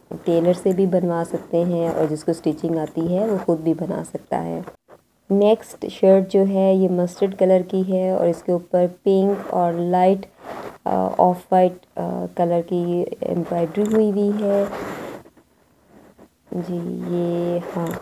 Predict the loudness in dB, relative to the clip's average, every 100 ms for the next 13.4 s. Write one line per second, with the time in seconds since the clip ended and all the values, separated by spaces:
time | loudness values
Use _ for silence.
0 | -14 -20 _ _ 2 4 4 4 2 2
1 | -2 -2 2 6 6 6 6 2 0 4
2 | 4 4 2 4 4 4 4 2 0 0
3 | 0 4 4 4 6 6 4 -6 -18 -18
4 | -18 -16 -10 -6 -2 0 4 8 8 6
5 | 2 2 4 2 4 2 0 0 0 2
6 | 0 0 -2 -2 -2 0 0 0 -2 0
7 | 0 0 -2 -2 -4 -4 -4 -2 -2 -2
8 | -6 _ _ _ -10 -6 -4 -2 0 0
9 | 0 4 4 6 4 4 4 2 2 2
10 | 4 2 0 0 0 0 0 -2 -2 0
11 | 0 0 -2 -2 -2 -2 -4 -8 -10 -8
12 | -8 -8 -8 -10 -6 0 0 0 -6 -4
13 | -4 -2 -4